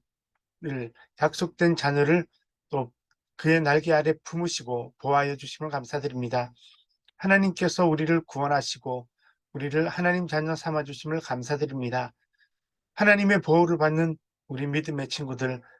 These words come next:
항상 그 은혜에 감사하며 살게 하시고, 또 우리 친구들 주변에 하나님 앞으로 인도해야 될 모든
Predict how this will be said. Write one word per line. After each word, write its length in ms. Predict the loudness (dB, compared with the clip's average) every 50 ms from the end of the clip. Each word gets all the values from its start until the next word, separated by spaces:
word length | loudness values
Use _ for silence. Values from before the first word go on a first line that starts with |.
| _
항상 540 | -4 0 0 0 2 2 2 2 2 2 -2 -4 -10 -18 _
그 120 | 0 2 4 4
은혜에 320 | 4 4 4 6 4 4 4
감사하며 680 | 2 -2 -4 -4 -4 -2 0 0 0 0 0 -4 -6
살게 300 | -6 -6 -8 -6 -4 -2
하시고, 480 | -2 -2 -2 -4 -4 -4 -4 -4 -4 -6 _ _ _ _ _ -20 _ _ _ _ _ _ _ _ _ _ _ _ _ _ _ _
또 160 | 4 4 6
우리 340 | 6 4 4 4 2 0 -2 _ _ _ _ _ _ _ _ _ _
친구들 420 | -8 -4 -2 -2 0 2 2 0 0
주변에 540 | -2 -2 0 2 2 2 2 0 -4 -6 -10 _ _ _ _ _ _ _ _ _ _ _ _ _ _ _ _ _ _ _ -14
하나님 460 | -8 -2 2 2 2 2 2 0 -4 -4
앞으로 340 | -6 -6 -6 -4 -4 -4 -4
인도해야 480 | -4 -2 2 4 4 6 6 4 4
될 260 | 4 4 4 4 2 0 _ _ _ _
모든 500 | -6 0 2 2 2 2 2 -2 -4 -6